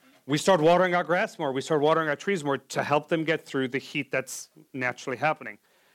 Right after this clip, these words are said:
As we go through life and as the furnace of life gets hotter and as we find situations, that's not a time to back down. But that's what we think we should do. Or we diversify, or we run from the emotional pain that it's causing, or we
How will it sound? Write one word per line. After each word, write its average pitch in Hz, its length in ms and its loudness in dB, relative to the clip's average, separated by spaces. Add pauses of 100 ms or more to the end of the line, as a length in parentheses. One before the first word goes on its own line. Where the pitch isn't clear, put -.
(120)
As 131 140 -4
we 180 180 0
go 175 300 4
through 190 260 -2
life 151 320 2
and 151 100 -4
as 139 280 -4 (240)
the - 80 -2
furnace 185 400 -2
of 143 100 -2
life 165 260 2
gets - 200 -8
hotter 139 320 2
and 135 100 -2
as 127 160 -4
we 160 100 0
find 151 280 -2
situations, 139 840 -4 (340)
that's 151 240 -2
not 156 320 2
a 175 40 -2
time 165 360 -4
to 156 120 -4
back 131 300 -2
down. 117 240 -4 (840)
But 151 260 -2
that's 151 220 0
what 143 140 -4
we 139 120 -6
think 135 280 -6
we 131 80 -6
should 120 280 -6
do. 98 160 -18 (300)
Or 165 140 4
we 147 220 -2 (100)
diversify, 156 600 2
or 143 100 2
we 139 140 0
run 151 320 2
from 175 220 -2
the 156 100 -2
emotional 147 480 0
pain 165 320 -2
that 143 100 0
it's 127 160 -6
causing, 131 340 -2
or 135 140 0
we 131 200 -2